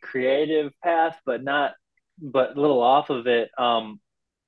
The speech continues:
do you, uh, do you find that, like, when you do get your stride, are you able to get, like, a page a day done kind of thing? Like, you know, uh, not necessarily, like, all pencils, inks, colors, but,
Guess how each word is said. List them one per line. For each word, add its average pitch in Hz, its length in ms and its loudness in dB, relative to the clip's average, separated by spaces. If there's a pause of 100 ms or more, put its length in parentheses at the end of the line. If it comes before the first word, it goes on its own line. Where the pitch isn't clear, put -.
(1120)
do 131 140 -2
you, 143 440 6
uh, 123 220 6
do 117 120 -8
you 123 140 -2
find 131 340 0
that, 117 120 0
like, 113 200 -2
when 120 280 -6
you 110 180 -8
do 117 240 0
get 120 220 2
your 113 160 -2
stride, 120 420 4
are 110 80 0
you 101 120 -2
able 107 240 -2
to 107 100 -6
get, 107 200 -2
like, 117 160 -2
a 104 200 -4
page 107 240 -8
a 107 80 -6
day 104 320 2
done 120 400 -2 (100)
kind 156 160 -2
of 160 120 -4
thing? 180 220 2
Like, 113 260 2
you 113 80 0
know, 98 300 2
uh, 120 60 0 (120)
not 113 340 2
necessarily, 104 580 0
like, 95 260 0
all 110 360 4
pencils, 101 340 -8
inks, 101 240 -8
colors, 107 540 2
but, 95 120 -2